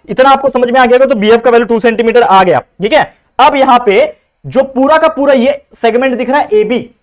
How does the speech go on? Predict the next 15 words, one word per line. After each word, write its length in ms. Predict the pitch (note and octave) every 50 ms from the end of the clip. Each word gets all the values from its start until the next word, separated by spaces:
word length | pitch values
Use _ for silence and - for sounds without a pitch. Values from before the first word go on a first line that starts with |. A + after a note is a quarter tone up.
| _ _ _ -
ये 100 | F3 A#3
एबी 300 | A#3 A3 G#3+ A3 G3+ B3+
का 80 | B3+ C4
value 220 | B3 B3+ B3 B3+
क्या 120 | B3+ C4+ B3+
होगा 180 | B3 B3 B3+
बताओ? 360 | B3 A#3+ B3 B3+ C4 C4 - _ _ _ _ _ _ _ _ _ _ _ _ -
एबी 220 | F3 F#3 G3 A#3+ B3+
का 100 | C4 B3+
value 200 | B3+ B3 B3 A3+
कितना 180 | B3+ A#3+ B3+
होगा? 220 | B3 A#3+ C4 - - G#3+
एई 280 | G#3 G#3+ A3 B3 C4 C#4
plus 280 | C4+ C4 C4+ C4 C4 - B3
ईबी, 260 | B3 B3+ A3 C4+